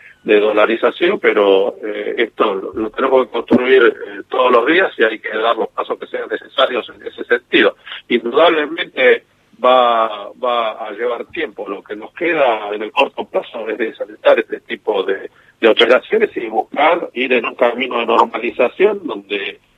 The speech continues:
eh, tengamos un solo tipo de cambio en la Argentina. Indudablemente,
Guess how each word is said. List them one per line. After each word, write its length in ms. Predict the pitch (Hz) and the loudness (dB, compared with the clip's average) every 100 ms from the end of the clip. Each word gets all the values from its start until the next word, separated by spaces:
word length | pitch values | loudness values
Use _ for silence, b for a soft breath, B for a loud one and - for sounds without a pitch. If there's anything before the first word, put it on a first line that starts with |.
| _ | _
eh, 240 | - 110 101 | 0 2 2
tengamos 520 | - 113 131 127 120 | 2 2 4 2 0
un 100 | 110 | -4
solo 280 | 98 123 107 | 0 2 2
tipo 760 | - 107 - 104 101 98 98 101 | 0 -8 -4 -2 -2 -4 -6 -4
de 160 | 107 101 | -4 -2
cambio 880 | 131 127 120 110 101 98 98 107 120 | -2 -2 -4 -4 -2 -2 -4 -10 -8
en 120 | 107 | -8
la 60 | 104 | -8
Argentina. 520 | 95 - - 107 104 | -10 -12 -4 -4 -2
Indudablemente, 1080 | 120 139 147 175 190 170 175 202 - 196 202 | -4 0 4 4 4 0 -2 -10 -6 -6 -6